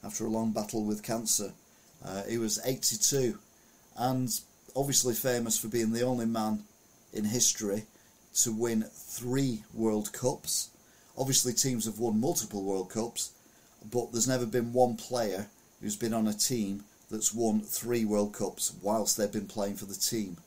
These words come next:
But Pele did that. He c-, he burst onto the scene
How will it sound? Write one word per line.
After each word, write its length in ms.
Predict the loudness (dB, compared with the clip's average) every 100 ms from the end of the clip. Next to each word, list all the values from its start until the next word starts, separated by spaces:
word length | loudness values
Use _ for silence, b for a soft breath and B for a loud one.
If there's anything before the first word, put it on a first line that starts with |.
| B B B
But 180 | -16 -10
Pele 300 | -2 2 2
did 220 | 2 0
that. 240 | -2 -4 -4 -10 B B B B
He 80 | -8
c-, 220 | -6 -2
he 60 |
burst 300 | 2 4 6
onto 220 | 4 2 0
the 100 | 2
scene 460 | 4 4 0 -2